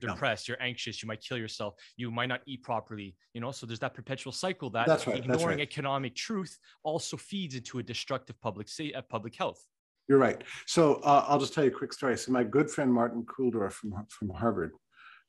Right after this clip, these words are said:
Speaker 1: uh, and after, after this, uh, podcast, I'm headed over to his house, actually. He's just a wonderful man. But he said to me, he goes, I, and he's, he's really a statistician and, and an epidemiologist and, like, a,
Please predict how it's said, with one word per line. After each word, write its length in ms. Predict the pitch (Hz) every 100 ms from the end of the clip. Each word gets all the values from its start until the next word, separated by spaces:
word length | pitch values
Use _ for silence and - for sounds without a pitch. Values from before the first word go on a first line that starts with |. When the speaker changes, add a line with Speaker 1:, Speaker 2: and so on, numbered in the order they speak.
| 123
Speaker 1:
uh, 160 | 110 -
and 160 | 117 113
after, 500 | 113 - 107 98 -
after 200 | 101 -
this, 380 | 104 95 - 104
uh, 100 | 101
podcast, 500 | - 117 104 95 -
I'm 200 | 92 87 -
headed 280 | 98 98 95
over 160 | 87
to 160 | 90 82
his 200 | - - _ _ - - - _
house, 280 | - 117 -
actually. 300 | 64 - 92
He's 100 | 80
just 220 | - 101
a 40 | 87
wonderful 300 | 95 104 90
man. 160 | 95
But 100 | 92
he 120 | 101 117
said 200 | 185 170
to 60 |
me, 100 | 135
he 40 | 110
goes, 220 | 113 101 -
I, 100 | 123 - _ - -
and 120 | 120
he's, 240 | 175 202
he's 260 | 120 165 117
really 320 | 117 113 92
a 60 | 85
statistician 760 | - 101 90 - 107 - 95
and, 160 | 90 82
and 240 | 110 101
an 120 | 92 -
epidemiologist 920 | 107 98 92 90 87 85 87 87 -
and, 100 | 90
like, 220 | 80 82
a, 120 | -